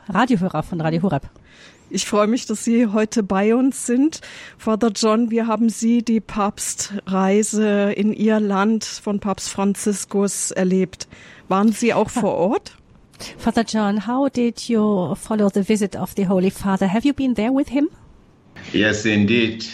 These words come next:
Speaker 3: I was here witnessing this historic visit of the Holy Father to the Republic of South Sudan.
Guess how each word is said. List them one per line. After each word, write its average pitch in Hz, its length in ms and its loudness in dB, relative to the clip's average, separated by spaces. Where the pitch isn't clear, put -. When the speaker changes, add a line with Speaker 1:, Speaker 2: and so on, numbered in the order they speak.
Speaker 3:
I 98 100 0
was 101 380 -2
here 117 520 0
witnessing 101 800 -2
this 101 140 -2
historic 101 560 0
visit 95 440 -4
of 82 180 -2
the 82 100 -2
Holy 92 260 0
Father 90 600 0
to 85 80 -10
the 82 120 -4
Republic 85 480 -2
of 78 140 -4
South 90 260 -2
Sudan. 73 500 -4